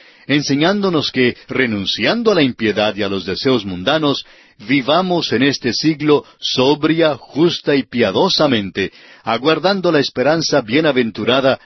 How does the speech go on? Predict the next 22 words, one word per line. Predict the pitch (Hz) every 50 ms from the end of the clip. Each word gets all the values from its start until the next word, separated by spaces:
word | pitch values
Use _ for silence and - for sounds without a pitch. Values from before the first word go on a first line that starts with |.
| _ _ -
y | 151 131
la | 135 139
manifestación | 143 151 151 139 - 143 127 - - 127 107 - - 160 165 160
gloriosa | 143 139 127 117 117 131 170 180 156 - - 131
de | 123 123
nuestro | 120 120 120 107 - - 120 113 104
gran | 85 82 110 139 170 190 170 135 110
Dios | 107 127 160 160 - -
y | 131
Salvador | 120 - 120 110 101 101 92 90 117 135 139
Jesucristo, | - - 113 - - 95 - 139 156 165 - - - 135 - - _ - - - - - - _
quien | - 135 143 151 147
se | 135 143 139 135
dio | 127 165 226 233 185
a | 139 -
sí | - 127 117
mismo | 127 143 147 - 123 123 113 101
por | 113 113 104
nosotros | 104 101 95 - - 156 160 - 147 135 131 120 - - - _ _ -
para | - 131 131 131 127
redimirnos | 123 131 135 127 123 117 127 151 165 156 151 156 143 123
de | 113 110 95